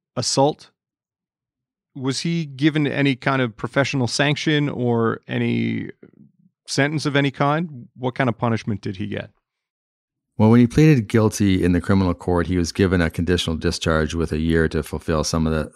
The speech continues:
Speaker 2: sentence requirements, uh, such as getting counseling, anger management, and to work on whatever personal issues he had at the time that, um, he says, you know, led to that. And then, uh, about a year later at a, a Police Services Act hearing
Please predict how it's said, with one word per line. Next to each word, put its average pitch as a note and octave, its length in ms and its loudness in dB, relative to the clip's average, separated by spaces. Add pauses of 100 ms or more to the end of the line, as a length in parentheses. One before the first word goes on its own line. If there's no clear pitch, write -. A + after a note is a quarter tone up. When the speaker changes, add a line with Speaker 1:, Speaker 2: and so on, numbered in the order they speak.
Speaker 2:
sentence D#2+ 480 -2
requirements, D#2+ 600 -2 (380)
uh, F#2+ 220 2
such G#2 200 0
as F#2+ 80 -6
getting G2 220 4
counseling, E2+ 840 0
anger E2+ 280 0
management, D#2+ 720 0 (320)
and F2+ 140 0
to F#2 100 2
work F2+ 300 0
on E2 420 0 (100)
whatever E2+ 300 0
personal E2+ 460 -2
issues E2+ 340 -2
he E2 120 -4
had F2 180 0
at D#2+ 80 -2
the E2 80 -4
time E2 360 0
that, D#2+ 220 -2 (380)
um, E2 220 -4
he E2+ 100 -2
says, D#2+ 420 -2
you F#2+ 160 0
know, E2 80 0
led F2 240 -2
to E2+ 80 -6
that. E2 300 -4 (500)
And G2+ 140 0
then, G2 320 6
uh, F#2 240 2
about F#2 440 2
a F2 60 2
year F#2 300 4
later F2+ 300 4
at E2+ 160 2
a, E2 120 -6
a F2+ 120 0
Police F2+ 360 -8
Services A#2 460 0
Act D#2+ 240 0
hearing E2+ 480 0